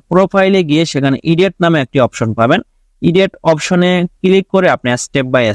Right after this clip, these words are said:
step যদি আপনার নাম বা বয়স বা জন্ম তারিখ যেগুলো আপনার সংশোধন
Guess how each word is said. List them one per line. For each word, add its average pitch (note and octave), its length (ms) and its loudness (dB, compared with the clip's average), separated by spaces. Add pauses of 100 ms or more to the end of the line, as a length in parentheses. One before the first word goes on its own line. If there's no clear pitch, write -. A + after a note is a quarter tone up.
step F#3 200 0 (400)
যদি C3+ 160 0
আপনার D3 200 0
নাম C#3 380 2
বা C3 120 2
বয়স B2 400 2
বা C3+ 140 2
জন্ম A#2+ 280 2
তারিখ E3 240 -2 (300)
যেগুলো F3 400 2
আপনার D#3 340 0
সংশোধন E3+ 600 -2